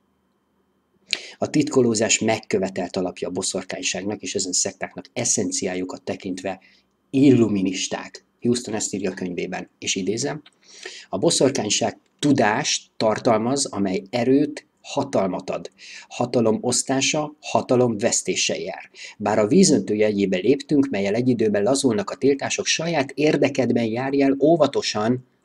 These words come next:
tetteid során, és légy racionálisabb annak értékebe-, annak érdekében,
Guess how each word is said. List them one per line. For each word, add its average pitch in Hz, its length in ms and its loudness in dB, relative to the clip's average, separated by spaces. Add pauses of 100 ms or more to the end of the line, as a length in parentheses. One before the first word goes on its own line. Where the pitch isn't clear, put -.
(120)
tetteid 95 540 -2
során, 117 500 0 (220)
és 92 320 -6
légy 120 420 4
racionálisabb 110 1000 -2
annak 139 320 4
értékebe-, 98 720 -2
annak 135 320 -2
érdekében, 98 640 0